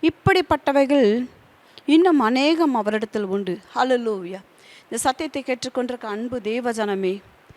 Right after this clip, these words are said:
வேத வசனம் சொல்லுது, யோபுக்கு குறித்திருக்கிறதை அவர் நிறைவேற்றுவார் என்பதை யோபு அறிந்து கொண்டார்.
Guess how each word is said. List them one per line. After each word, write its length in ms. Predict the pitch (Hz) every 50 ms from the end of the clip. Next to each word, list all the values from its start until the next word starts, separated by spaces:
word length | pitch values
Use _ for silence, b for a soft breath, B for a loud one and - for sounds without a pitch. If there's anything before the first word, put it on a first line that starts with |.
| b b b b b b b _
வேத 280 | 262 294 330 311 339
வசனம் 300 | 277 240 254 - 294 285 269
சொல்லுது, 440 | - 247 220 196 185 190 180 180 196 202
யோபுக்கு 840 | 208 277 330 415 466 330 330 302 302 - - 339 330 277 247 226 226 - - _
குறித்திருக்கிறதை 960 | 294 320 349 330 - 349 311 311 - 294 285 277 247 262 240 214 214 240 247 - B B B B B B B
அவர் 240 | B - 247 262 240
நிறைவேற்றுவார் 880 | 247 254 262 285 330 370 370 359 370 359 - - - 349 349 349 359 359
என்பதை 640 | 320 311 294 285 262 294 285 254 269 247 226 226 247
யோபு 220 | 254 285 269 240
அறிந்து 360 | 226 220 226 254 262 247 254
கொண்டார். 360 | - 233 214 214 214 214 196